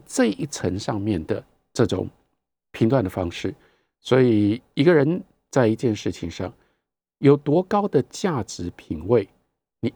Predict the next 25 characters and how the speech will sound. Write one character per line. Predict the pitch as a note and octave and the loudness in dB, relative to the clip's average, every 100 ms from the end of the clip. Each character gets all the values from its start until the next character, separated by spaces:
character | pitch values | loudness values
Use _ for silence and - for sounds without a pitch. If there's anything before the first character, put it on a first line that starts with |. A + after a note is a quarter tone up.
| _ | _
一 | C3 C#3 _ | 0 0 _
定 | E3+ B2+ | 0 2
要 | G2+ D#2+ | 0 -4
记 | - - D#2 | -8 -10 -8
得 | - - - _ _ - | -8 -8 -10 _ _ -2
如 | A2+ | 0
何 | A2+ F#2+ | 2 -2
培 | - E2+ F2+ | -4 -6 -4
养 | E2 - _ _ _ | -6 -12 _ _ _
你 | F#2+ | -2
人 | F2 - G2+ | 0 0 0
生 | A2 A2 | -2 -2
当 | A2 F#2+ | -2 -4
中， | F#2 F#2+ F2 - _ _ _ _ _ | -2 -2 -2 -6 _ _ _ _ _
这 | D#3+ D3 | 4 4
是 | A2+ - E2 | 2 -4 -8
很 | - F2 D2 - | -6 -8 -8 -12
长 | - F2 | -8 -6
远、 | G#2 - | -4 -6
很 | - | -8
长 | - D#2+ E2 | -14 -10 -10
远 | D#2 | -8
的 | C#2 | -10
事 | - F2+ | -8 -10
情。 | - - | -10 -12